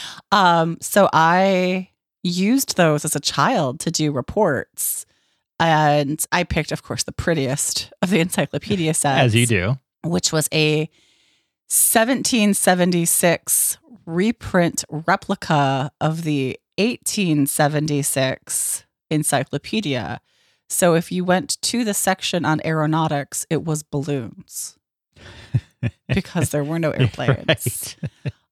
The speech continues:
Speaker 1: Um, and then there is a, a actually from the nineteen, I think nineteen eleven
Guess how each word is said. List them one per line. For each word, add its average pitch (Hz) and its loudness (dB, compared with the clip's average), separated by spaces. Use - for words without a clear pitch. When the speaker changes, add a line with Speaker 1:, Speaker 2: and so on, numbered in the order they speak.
Speaker 1:
Um, 156 2
and 180 0
then 165 0
there 170 2
is 190 2
a, 156 2
a - 0
actually 147 -2
from 165 0
the 160 0
nineteen, - -2
I 147 -14
think 160 -8
nineteen 156 -4
eleven 190 0